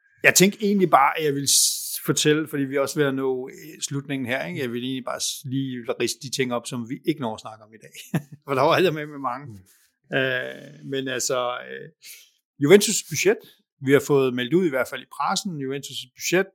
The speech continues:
Speaker 1: øh, for næste år, det bliver sådan nogenlunde, som vi forudsagde, da vi lavede Juventus sundhedstjek. Så du behøver ikke at stave dig igennem Gazzetta, du kan bare se vores. Øh,
Speaker 2: Mhm.
Speaker 1: så, øh, er der også lidt, øh, udfordringer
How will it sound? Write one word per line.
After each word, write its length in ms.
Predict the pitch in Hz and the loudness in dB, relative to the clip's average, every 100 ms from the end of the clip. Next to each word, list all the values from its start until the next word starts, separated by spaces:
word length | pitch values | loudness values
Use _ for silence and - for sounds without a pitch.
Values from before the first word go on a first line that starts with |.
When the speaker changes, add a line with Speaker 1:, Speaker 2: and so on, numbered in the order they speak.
| - | -4
Speaker 1:
øh, 280 | 127 123 117 | -4 -4 -12
for 60 | 120 | -6
næste 320 | 156 175 175 | -4 -2 0
år, 300 | 147 147 131 | 0 -2 -6
det 80 | 139 131 | -8 -6
bliver 220 | 139 135 | -6 -4
sådan 260 | - 147 143 | -4 -4 -2
nogenlunde, 600 | 156 226 208 143 143 160 | -2 0 2 2 2 -2
som 280 | 139 127 | -6 -8
vi 60 | 127 - | -12 -2
forudsagde, 460 | 131 135 - 117 | -2 0 -2 -4
da 100 | 113 | -4
vi 120 | 107 107 | -10 -12
lavede 340 | 107 110 123 | -12 -12 -12
Juventus 320 | 113 170 - 202 | -6 -6 -4 -6
sundhedstjek. 500 | 180 175 - 175 165 _ _ _ _ _ | -6 -6 -6 -6 -6 _ _ _ _ _
Så 100 | - | -6
du 60 | 120 | 0
behøver 220 | 123 123 | 2 2
ikke 240 | 131 170 | 2 0
at 300 | 151 - 120 113 104 - | -4 -6 -12 -14 -12 -10
stave 240 | - 117 120 | -6 -6 -6
dig 100 | 113 | -8
igennem 320 | 117 120 123 | -8 -10 -10
Gazzetta, 400 | - - 190 202 | -8 -6 -6 -8
du 120 | 190 | -10
kan 120 | _ - | _ -8
bare 140 | 135 | -6
se 200 | - 123 | -6 -8
vores. 260 | 117 135 165 - - _ _ _ _ _ _ _ 131 | -10 -12 -10 -12 -16 _ _ _ _ _ _ _ 0
Øh, 320 | 120 117 113 120 | 2 0 -4 -8
Speaker 2:
Mhm. 200 | 175 - | -10 -4
Speaker 1:
så, 260 | - 185 180 147 120 | 0 6 6 6 4
øh, 640 | 113 113 113 120 127 - - - | -6 -16 -18 -18 -16 -16 -18 -8
er 60 | 123 | -4
der 80 | 120 | -2
også 300 | 127 131 147 | 0 0 0
lidt, 200 | 139 139 - 135 | -2 -2 -2 0
øh, 140 | 131 | 0
udfordringer 640 | 147 156 160 147 135 127 | -2 0 0 0 -4 -8